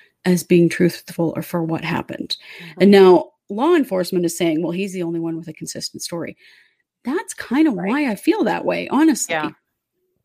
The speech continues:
Speaker 1: But I don't, I feel like he was very focused on himself and what he was doing. I don't think he gives a damn. That my
Speaker 2: No.
Speaker 1: impression is he doesn't care at all. You know,
Speaker 2: No.
Speaker 1: um, Nate Eaton said, "Well, do you want Baby Dior to be found?" And he goes, "Well,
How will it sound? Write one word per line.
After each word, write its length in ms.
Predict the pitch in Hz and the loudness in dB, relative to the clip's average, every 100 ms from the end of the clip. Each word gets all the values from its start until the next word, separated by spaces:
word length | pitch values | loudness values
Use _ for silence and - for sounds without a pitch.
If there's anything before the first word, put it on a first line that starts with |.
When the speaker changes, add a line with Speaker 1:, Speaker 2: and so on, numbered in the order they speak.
| _ _ - | _ _ -4
Speaker 1:
But 180 | 208 220 | -2 0
I 160 | 233 262 | 2 6
don't, 340 | 330 285 - - | 6 6 2 -4
I 200 | 220 233 | 0 0
feel 180 | 233 269 | 0 0
like 180 | 240 - | 0 -2
he 200 | 247 240 | -2 0
was 240 | 208 185 | -2 -4
very 200 | 196 185 | -2 -2
focused 380 | 185 185 185 170 | -2 -4 -4 -8
on 100 | 170 | -6
himself 460 | 170 - 262 269 | -6 -6 -6 -6
and 100 | 196 | -4
what 100 | 190 | -4
he 140 | 185 202 | -4 -6
was 180 | 202 196 | -6 -6
doing. 300 | 220 220 220 - - _ _ _ _ - | -4 -2 -4 -10 -20 _ _ _ _ -2
I 80 | |
don't 220 | 190 202 - | 0 0 -2
think 180 | 170 | -6
he 80 | - | -6
gives 240 | 160 175 180 | -10 -10 -10
a 40 | |
damn. 420 | 170 165 202 190 - _ _ _ _ | -6 -4 -4 -8 -12 _ _ _ _
That 260 | 143 - - | -6 0 6
my 100 | 196 | 6
Speaker 2:
No. 40 | 214 | 6
Speaker 1:
impression 420 | 208 214 208 233 | 6 2 4 4
is 160 | 214 - | 4 4
he 100 | 254 | 4
doesn't 240 | 269 226 | 4 2
care 200 | 185 202 | -2 0
at 60 | 196 | 2
all. 140 | 196 - - - - | 0 -4 -20 -14 2
You 120 | 233 | 4
know, 160 | 196 180 | 6 6
Speaker 2:
No. 60 | |
Speaker 1:
um, 360 | 175 185 175 - - | 8 8 6 4 0
Nate 200 | 214 180 | 2 2
Eaton 240 | 214 262 | 0 -4
said, 460 | 240 190 170 170 185 _ _ _ _ - | -2 -4 -4 -6 -12 _ _ _ _ -12
"Well, 280 | 185 196 - 180 | -4 -4 -4 -8
do 120 | 196 | -4
you 100 | 180 | -4
want 240 | 165 165 - | -2 -6 -6
Baby 220 | 175 170 | -8 -6
Dior 260 | 165 170 | -8 -8
to 60 | 175 | -8
be 120 | 175 | -8
found?" 320 | 175 165 190 | -8 -6 -6
And 100 | 202 | -6
he 40 | 170 | -2
goes, 220 | 170 165 | -2 -2
"Well, 360 | 175 190 175 | 2 4 4